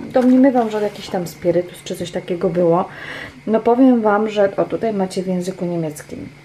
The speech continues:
Nie wiem, chcecie to sobie to zatrzymajcie, możecie to sobie przetłumaczyć. W każdym razie ja powiem Wam, że, e, jeżeli będę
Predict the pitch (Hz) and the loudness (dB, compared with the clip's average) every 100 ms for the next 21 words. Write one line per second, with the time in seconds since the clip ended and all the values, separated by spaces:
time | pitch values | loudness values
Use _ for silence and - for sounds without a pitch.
0 | - - - - 165 92 95 - 185 185 | -20 -20 -20 -12 -10 -10 -12 -12 -12 -12
1 | 175 185 175 170 180 180 - 185 190 185 | -8 -6 -6 -6 -8 -8 -6 -4 -4 -6
2 | 185 175 - 175 - 175 - 175 - 185 | -10 -10 -10 -12 -10 -12 -10 -14 -6 -4
3 | 180 180 214 - - 214 220 190 170 170 | -4 -4 -8 -6 -2 0 0 0 0 0
4 | 180 - - - - - - - - - | -4 -6 -20 -20 -20 -20 -20 -20 -20 -18
5 | - - - - - - 202 226 220 208 | -16 -16 -20 -20 -8 0 0 2 0 0
6 | 196 190 190 190 190 180 180 175 175 - | 2 2 0 -2 -2 0 0 0 -2 -4
7 | 185 175 170 170 180 180 196 185 190 180 | -6 -4 -4 -4 -2 -2 0 0 0 0
8 | 190 190 185 185 170 | 0 0 -2 0 0